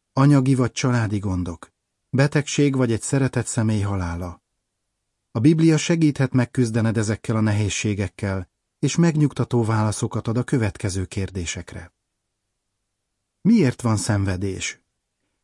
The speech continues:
Hogyan birkózhatunk meg a nehézségeinkkel? Hogyan lehet boldog a családunk? Mi történik velünk, amikor meghalunk?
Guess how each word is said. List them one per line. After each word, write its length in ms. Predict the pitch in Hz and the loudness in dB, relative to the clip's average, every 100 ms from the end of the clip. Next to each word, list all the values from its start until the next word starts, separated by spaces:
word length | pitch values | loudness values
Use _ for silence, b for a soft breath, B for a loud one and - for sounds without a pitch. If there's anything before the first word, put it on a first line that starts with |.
| _ | _
Hogyan 340 | 185 180 160 | 2 4 6
birkózhatunk 800 | 143 143 - 131 - 123 127 107 | 6 4 2 0 0 2 0 2
meg 140 | 120 | -2
a 60 | 113 | 0
nehézségeinkkel? 1300 | 113 98 90 - 110 98 98 95 87 98 85 87 _ _ _ _ _ _ _ _ | 0 0 -4 -4 -4 -2 -2 -2 -4 -8 -10 -12 _ _ _ _ _ _ _ _
Hogyan 300 | - 180 175 | -2 2 4
lehet 320 | 165 151 156 | 4 2 2
boldog 360 | 151 147 123 127 | 2 2 2 2
a 80 | 120 | 0
családunk? 760 | - 110 98 90 101 98 - _ _ _ _ _ _ _ _ | -2 -2 -2 -4 -6 -8 -14 _ _ _ _ _ _ _ _
Mi 180 | - 190 | -2 0
történik 580 | 196 143 - 120 110 104 | 2 0 2 2 2 0
velünk, 320 | 117 107 104 | 0 0 0
amikor 400 | 107 98 - 101 | -2 -4 -2 -4
meghalunk? 720 | 98 90 - 98 101 90 - | -4 -4 -8 -8 -8 -12 -16